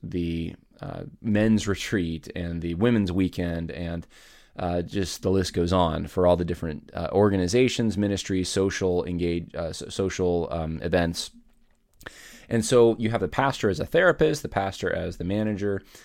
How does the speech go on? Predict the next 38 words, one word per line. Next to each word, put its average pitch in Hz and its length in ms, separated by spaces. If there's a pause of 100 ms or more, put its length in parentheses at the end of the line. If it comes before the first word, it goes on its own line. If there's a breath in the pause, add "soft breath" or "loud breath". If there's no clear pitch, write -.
(240 loud breath)
and, 95 320
and 113 140
then 147 140
the 139 80
pastor 113 480
or 104 40
the 95 80
Christian 104 380
leader 92 460
as 87 460
the 85 360 (420)
social 85 560
justice 85 540
activist - 680
or 87 220
community 78 380
organizer. 85 580
That's 98 200
all 123 140
that 82 180
is. 80 280 (600 loud breath)
And 110 140
so 120 400 (300)
I, 87 200
I've 180 220
seen 185 220
this 147 240 (320)
to, 123 120
to - 160
some 117 220
extent, 123 340
even 107 160
at 101 60
the 95 80
seminary 92 400
I 87 180
went 92 300
to. 135 300